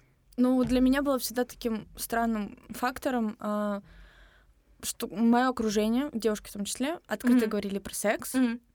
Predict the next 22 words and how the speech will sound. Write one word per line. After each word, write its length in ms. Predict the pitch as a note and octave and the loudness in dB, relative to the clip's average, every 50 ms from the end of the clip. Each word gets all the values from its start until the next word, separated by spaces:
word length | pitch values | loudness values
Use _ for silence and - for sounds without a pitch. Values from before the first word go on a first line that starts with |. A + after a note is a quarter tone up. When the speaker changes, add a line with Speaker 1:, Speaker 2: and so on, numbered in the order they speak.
| _ _ - | _ _ 0
Speaker 1:
но 160 | A3+ A#3 A3 | 2 2 2
при 140 | G3+ G#3 G#3+ | 2 2 0
этом 200 | A3 A3+ C4 C4 | 0 2 2 2
никогда 340 | B3+ A#3+ - G#3+ G#3+ G3+ G#3 G#3 | 2 2 0 -2 -2 0 0 2
не 100 | A3+ A#3+ | 2 0
говорили 400 | A3+ G#3+ G#3+ G#3 G#3 G3+ F#3+ G#3+ | 0 0 -2 -2 -2 -2 -4 -4
про 380 | G#3+ - G#3+ G3+ G3+ G3 G3 F#3+ | -4 -4 -2 -2 0 0 -2 -4
удовлетворение 800 | G3+ F#3+ G3+ G3+ G3 - G#3 G3+ G3 G3 F#3+ F#3 F#3 F3+ F3+ B3 | -6 -8 -8 -8 -6 -6 -4 -4 -4 -4 -4 -4 -6 -4 0 0
Speaker 2:
Мгм. 280 | B3 A#3 A3+ G#3+ G#3 - | 0 0 0 -4 -8 -10
Speaker 1:
самой 360 | - - - G3+ G3 F#3+ F#3+ F#3 | -12 -8 -4 -4 -4 -4 -4 -6
себя. 360 | F#3 - G#3 F#3 F3 - - _ | -6 -8 -8 -8 -10 -12 -14 _
Speaker 2:
Да. 160 | - G#3+ G#3 G3+ | -16 -14 -12 -10
Speaker 1:
То 80 | F#3+ | -10
есть, 280 | F#3 F#3 - - - _ - | -10 -10 -14 -18 -18 _ -4
и 100 | G#3 A3 | -4 -2
тем 180 | G#3+ A#3 A3+ G#3 | 0 2 2 4
более 240 | A3+ A#3 C#4+ D#4+ C#4 | 4 4 4 4 4
не 140 | A#3+ G#3+ G3+ | 4 2 0
использовали 500 | - - A3 A3 A3 A3 G#3+ G#3 G#3 G3 | 0 0 0 2 2 2 0 0 -2 -2
секс-игрушки 720 | - - G3+ G3+ - - G3+ A3 B3 A#3 G#3 - - G3 | -2 -4 -4 -4 -4 -4 0 0 0 0 -2 -2 -6 -6
или 80 | F3+ F3+ | -6 -4
какие-то 400 | - F#3+ F#3 - G#3+ G3+ - | -6 -6 -6 -6 -8 -8 -8